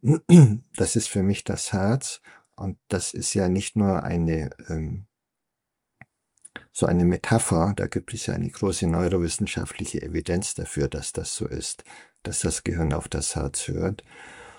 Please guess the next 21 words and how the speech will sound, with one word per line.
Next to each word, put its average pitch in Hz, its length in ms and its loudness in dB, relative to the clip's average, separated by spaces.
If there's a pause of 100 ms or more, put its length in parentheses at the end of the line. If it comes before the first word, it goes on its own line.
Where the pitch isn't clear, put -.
(380)
Und, 98 680 2
äh, 95 260 -2 (160)
ja, 90 180 4
das 107 220 -2
ist 90 160 -6
für 95 140 0
mich, 98 240 -2
äh, 92 380 -4
mein, 87 460 -4
mein 98 280 -6
tägliches - 580 -6
Brot 120 480 -4
und 101 220 -6
das, - 360 -4
ähm, 95 540 -4 (1400)
hat - 320 2
mich, 104 580 4 (1120)
das, - 360 -4
das - 240 0
leitet 113 500 2
mich. 95 380 -4